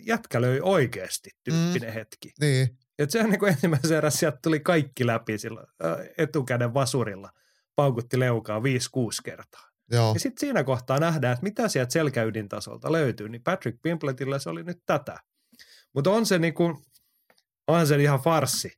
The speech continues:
Speaker 1: että ensimmäinen erä oli tuomareitten papereissa laitettu Paddy Pimbletille. Et jos se oikeasti on niin kuin, me ollaan monesti tästä puhuttu, effective striking and grappling on se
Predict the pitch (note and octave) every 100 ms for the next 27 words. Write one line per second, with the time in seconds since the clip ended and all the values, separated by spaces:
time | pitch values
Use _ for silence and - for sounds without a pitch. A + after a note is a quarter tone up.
0 | _ A2+ D3+ C#3 B2 A2+ A2 A2+ A#2 G2
1 | _ _ _ _ - B2+ C3 D3 B2+ A#2
2 | A2+ A#2 G#2+ A#2 A#2 G#2 - B2 B2 A#2+
3 | A2+ - - C3+ B2 A#2+ C3 B2 A2 G2+
4 | A2 A#2 A2+ C#3+ C3 - D#3 F3+ F3+ E3
5 | - E3 D#3+ D#3+ D#3 E3 D#3+ A#2+ _ _
6 | _ _ _ _ _ _ C3+ D3 D3+ D#3
7 | E3+ E3+ D#3+ - - D#3+ D3 - D3+ A#2
8 | - - C#3+ C#3+ F#3 F3+ - E3+ D3 -
9 | - E3 E3 D3 C#3+ C3+ C3 B2 D3 C#3
10 | A2+ G2+ G#2 G#2+ B2